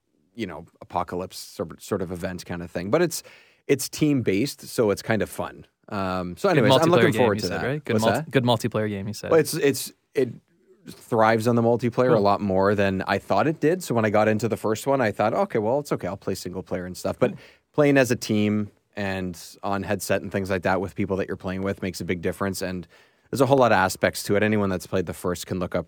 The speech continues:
Speaker 1: what they're changing in the second. And it just looks like
Speaker 2: Nice.
Speaker 1: a
Speaker 2: So
Speaker 1: lot of
Speaker 2: Division
Speaker 1: fun.
Speaker 2: two.
Speaker 1: Yeah.
Speaker 2: I'm excited for your list because, like, you are, se-, seem to be more dialed in to games media than me. So, like, you give me ad-, ideas for other games to play. 'Cause I'm
Speaker 1: Yeah.
Speaker 2: looking at the list and I'm just, like, look, basically picking series or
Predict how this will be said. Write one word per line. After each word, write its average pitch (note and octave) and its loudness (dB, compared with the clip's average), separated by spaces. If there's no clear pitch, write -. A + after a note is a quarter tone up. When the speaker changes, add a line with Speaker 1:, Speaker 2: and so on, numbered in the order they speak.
Speaker 1:
what G2 -8
they're F2 -4
changing F2+ -8
in F2+ -8
the E2 -10
second. F#2 -8
And F#2 -8
it E2+ -12
just G2 -8
looks G#2+ -4
like - -4
Speaker 2:
Nice. - -6
Speaker 1:
a F2+ -2
Speaker 2:
So F2 -4
Speaker 1:
lot E2 -4
of D#2 -6
Speaker 2:
Division A2 -6
Speaker 1:
fun. G#2 -8
Speaker 2:
two. G#2 -8
Speaker 1:
Yeah. G2 0
Speaker 2:
I'm D#3 2
excited D#3 2
for - -2
your B2 2
list A2 -2
because, G#2+ -4
like, G2+ -8
you A2+ -2
are, A2+ -6
se-, A2+ -8
seem - -4
to A2 -2
be A2 0
more A2 2
dialed G2+ 0
in G#2 -2
to A2+ -8
games G2+ -4
media G#2 -2
than A#2 0
me. B2 0
So, A2 -4
like, G2+ -6
you A#2+ -6
give A#2 2
me B2 6
ad-, A#2 4
ideas A2+ 6
for A#2 -2
other A2 4
games G#2+ -2
to - -14
play. A#2 4
'Cause C3 8
I'm D#3+ 10
Speaker 1:
Yeah. F3+ 8
Speaker 2:
looking E3 6
at D3 2
the B2+ 4
list A#2+ 4
and A#2 2
I'm A2 2
just, A2 -2
like, G#2 0
look, B2 2
basically D3 2
picking B2 0
series A2 -4
or G2+ -4